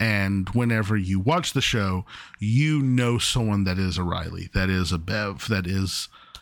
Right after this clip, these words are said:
you know, the Monsignor, the true believer. And it, it helps you maybe start to identify with the story some, or at least that's maybe,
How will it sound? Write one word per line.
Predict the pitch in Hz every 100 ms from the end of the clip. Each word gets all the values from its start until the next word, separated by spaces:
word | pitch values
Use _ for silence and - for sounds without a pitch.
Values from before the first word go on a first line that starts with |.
| _
you | 117
know, | 95 80 - - _ -
the | 117
Monsignor, | 95 92 - 98 87 85 67 - _
the | 104
true | - 107
believer. | 90 92 92 - - _ _ - - - - - _
And | 113 107 101 98 98 92 - -
it, | 110 104 -
it | 107
helps | 110 123 110
you | 123
maybe | 110 104 104 101
start | - 104
to | 101
identify | 101 101 101 101 101
with | 98
the | -
story | - - 90 104
some, | - 120 117 113 _
or | 123
at |
least | 139 131
that's | 117 -
maybe, | 107 107 95 92